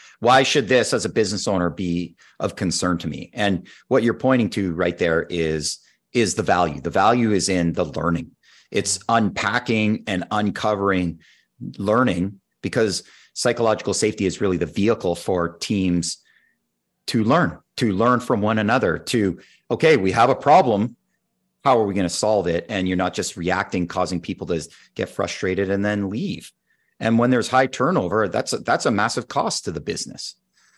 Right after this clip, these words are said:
Um, you know, how much does it cost to find new people, bring them on, train them, et cetera? Obviously, um, certain environments that the turnover cost is not nearly as high in others,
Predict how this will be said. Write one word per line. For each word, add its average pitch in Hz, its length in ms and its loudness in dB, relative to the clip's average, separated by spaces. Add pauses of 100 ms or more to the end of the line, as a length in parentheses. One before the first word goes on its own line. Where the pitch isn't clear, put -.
(160)
Um, 92 480 0
you 107 100 -2
know, 120 100 2
how 113 140 2
much 127 220 -2
does 104 120 -4
it 98 80 -8
cost 127 340 -2
to 95 80 -6
find 98 440 -4
new 95 140 -4
people, 95 420 -4
bring 98 300 -2
them 90 160 0
on, 92 300 -2
train 101 500 -4
them, 92 360 -4 (300)
et - 100 -8
cetera? 104 360 0
Obviously, 101 600 -2 (420)
um, 95 400 0
certain - 320 -2
environments 107 600 2
that - 360 -4
the 87 500 0 (680)
turnover 107 420 2
cost - 440 -2
is 85 140 -8
not 92 160 -2
nearly 90 320 -2
as 80 120 -6
high 82 260 -4
in 92 140 0
others, 170 500 -2